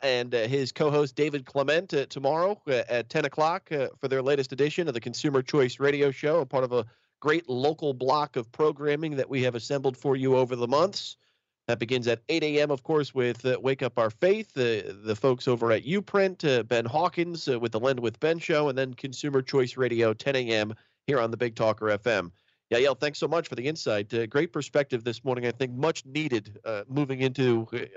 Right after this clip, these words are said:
the celebration of our nation's birth. Thanks again.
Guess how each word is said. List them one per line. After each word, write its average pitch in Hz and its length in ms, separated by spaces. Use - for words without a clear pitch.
the 127 100
celebration 135 640
of 117 80
our 117 140
nation's 113 400
birth. 101 260
Thanks 139 200
again. 139 240